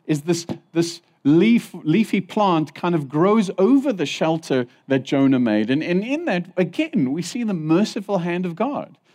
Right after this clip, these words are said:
It's like Jonah built his own shelter to shelter himself from his own emotional instability, and God builds the shelter. And there are times in our lives where God does comfort us, but he is more committed to our Christ-likeness.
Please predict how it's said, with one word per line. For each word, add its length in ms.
It's 100
like 160
Jonah 280
built 280
his 240
own 220
shelter 460
to 140
shelter 440
himself 560
from 160
his 240
own 340
emotional 540
instability, 680
and 200
God 360
builds 260
the 80
shelter. 380
And 100
there 120
are 80
times 340
in 100
our 120
lives 420
where 140
God 320
does 240
comfort 480
us, 260
but 120
he 140
is 160
more 360
committed 500
to 120
our 140
Christ-likeness. 1120